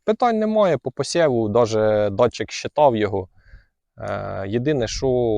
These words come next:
надо крупніше, старатися вибирати крупніший гібрид,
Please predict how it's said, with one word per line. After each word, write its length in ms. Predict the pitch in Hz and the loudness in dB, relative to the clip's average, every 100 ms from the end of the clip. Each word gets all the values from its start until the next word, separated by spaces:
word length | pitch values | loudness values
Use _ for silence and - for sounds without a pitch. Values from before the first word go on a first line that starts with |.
| 101 101 98 98 95 101 98 98 98 98 98 101 | -2 -4 -6 -6 -8 -8 -10 -10 -12 -12 -16 -6
надо 380 | 110 113 98 95 | -2 0 -2 -8
крупніше, 520 | - 104 117 107 - 107 104 95 | -10 -10 -6 -6 -6 -12 -14 -6
старатися 460 | - 117 110 - | 2 4 4 0
вибирати 380 | 101 98 104 104 | -6 -2 -2 -4
крупніший 500 | - 101 113 104 104 | -8 -10 -8 -6 -6
гібрид, 340 | 101 117 160 | -4 -2 -2